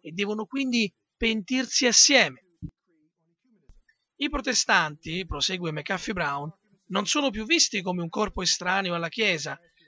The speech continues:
ma viene riconosciuta loro una realtà ecclesiale che si manifesta nella loro fede." Ecco, ciò che è importante per McAfee è che quel documento conciliare tace su certe verità,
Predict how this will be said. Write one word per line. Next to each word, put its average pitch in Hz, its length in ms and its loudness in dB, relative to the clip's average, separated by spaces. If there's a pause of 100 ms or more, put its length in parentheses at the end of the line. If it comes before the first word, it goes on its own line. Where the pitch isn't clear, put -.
ma - 220 0
viene 262 280 2
riconosciuta 262 580 0
loro 247 280 4
una 202 160 2
realtà 214 440 4
ecclesiale 202 600 2
che 175 160 -12
si 196 140 0
manifesta 185 580 -2
nella 151 180 -2
loro 160 220 0
fede." 180 400 0 (920)
Ecco, 226 400 2 (280)
ciò - 180 0
che 277 140 2
è 247 40 4
importante 226 560 0
per 180 120 -2
McAfee 156 840 -4 (100)
è 202 140 -2
che 220 180 -4
quel 233 180 -2
documento 262 520 -2
conciliare 240 720 0 (320)
tace 190 640 4 (240)
su - 180 -8
certe 190 360 0
verità, 185 420 2